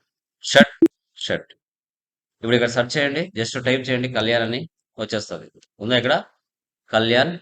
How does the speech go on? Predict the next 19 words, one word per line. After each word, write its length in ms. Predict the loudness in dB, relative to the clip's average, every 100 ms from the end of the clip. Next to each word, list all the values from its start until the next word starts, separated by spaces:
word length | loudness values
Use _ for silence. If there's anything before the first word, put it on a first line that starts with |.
| _ _ _ _ -10
అసోసియేట్స్. 600 | -6 -6 -8 -10 -14 -20 _ _ _ 0
టైప్ 180 | 0 0
చేసిన 240 | -2 -4
సెర్చింగ్‌లో 420 | -4 -6 -4 -2 -2
మనకు 160 | -2
వచ్చేస్తది. 440 | -4 -6 -8 -10 -14 _ _ _ _ _ _ _ _ -6
కళ్యాణ్ 400 | -4 0 -2 -2 -10 _ _ _ _ _
అసోసియేట్స్ 580 | -8 -4 -4 -4 -8 -8 -12
డిసెంబర్ 440 | -12 -10 -8 -8
థర్టీన్. 360 | -10 -12 -14 -18 _ _ _ _ _ _ _ _ _ _ _ _ _ _ _ _ _ _ _ -20 -20 -20
Tally 340 | -8 -4 -4 -6 -12 _ _ _ _
వన్ 160 | -10 -8
టూ 80 | -10
త్రీ. 160 | -14 -20 _ _ _ _ _ _ -4
ఓపెన్ 200 | -2 -2
అయిపోతుంది. 300 | -4 -8 -10
స్మాల్ 260 | -2 0 2
లెటర్ 200 | 2
అయినా, 140 | 0